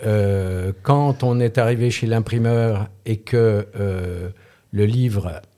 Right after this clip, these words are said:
nous, nous a été livré à huit cents exemplaires pour la première édition, eh ben, on a payé cash.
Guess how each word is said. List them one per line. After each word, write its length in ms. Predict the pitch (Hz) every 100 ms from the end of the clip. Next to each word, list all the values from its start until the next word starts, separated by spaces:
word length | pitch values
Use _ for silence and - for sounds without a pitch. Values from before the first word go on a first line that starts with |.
| _ _ _ _ _ _ _ 101
nous, 220 | 110 113 104
nous 280 | 143 123 110
a 40 | 117
été 260 | 104 113
livré 640 | 98 107 101 101 107 208 - _ _ _ -
à 80 |
huit 220 | 90 104 113
cents 220 | - 123 110
exemplaires 680 | 104 104 101 117 117 107
pour 160 | - 95
la 100 | 95
première 380 | 117 113 113 107
édition, 560 | 95 92 - 90 127 - - - - - _ _ -
eh 80 | 95
ben, 300 | 98 113 - -
on 180 | - 107
a 80 | 104
payé 300 | 104 98 113
cash. 500 | - 67 - -